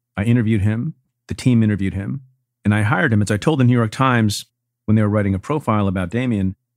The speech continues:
he was an absolute no-brainer hire. He's incredibly smart. He's incredibly talented. He clerked on the D C Circuit Court of Appeals for then Judge Merrick Garland, who, wonder what happened to that guy, but it should mean for a good relationship between S D N Y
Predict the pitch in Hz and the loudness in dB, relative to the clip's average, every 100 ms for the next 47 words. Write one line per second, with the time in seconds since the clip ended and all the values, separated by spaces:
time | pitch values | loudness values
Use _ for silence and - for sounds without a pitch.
0 | _ - 131 107 107 120 - 117 113 95 | _ 0 0 2 0 0 -2 -2 0 0
1 | 101 113 95 104 101 98 101 87 85 85 | 0 0 0 0 0 -2 -4 -8 -10 -16
2 | _ _ _ _ 120 110 107 117 101 98 | _ _ _ _ 0 2 2 0 0 -4
3 | - 127 143 - _ _ _ 113 98 92 | -2 -2 -4 -8 _ _ _ 0 0 0
4 | 98 87 87 139 135 123 - 123 _ _ | -2 -4 -8 -6 -4 -4 -8 -12 _ _
5 | _ - 107 - 151 143 110 95 113 117 | _ -4 -2 0 0 2 2 2 0 -2
6 | - 110 98 110 92 92 - 156 185 - | -2 -4 -4 -2 -2 -4 -6 -6 -8 -12
7 | - _ _ _ - 107 113 117 107 107 | -16 _ _ _ -2 0 2 2 2 0
8 | 98 104 98 92 101 120 175 196 _ 101 | 2 0 0 -2 -2 -2 -2 -6 _ -2
9 | 98 98 - - 98 95 90 95 - 87 | -2 -2 -8 -4 0 0 -2 -4 -4 -6
10 | 87 104 123 143 175 - _ _ - 92 | -4 -6 -6 -8 -8 -12 _ _ -6 -4
11 | 87 - - - _ - 110 113 110 107 | -6 -16 -20 -20 _ -4 -2 0 2 0
12 | - 95 107 101 101 107 120 - 160 _ | -2 -4 -2 -2 -4 -4 -6 -8 -12 _
13 | _ _ _ 117 104 107 110 101 107 98 | _ _ _ -4 0 0 0 -2 0 0
14 | 98 113 151 | 0 -4 -8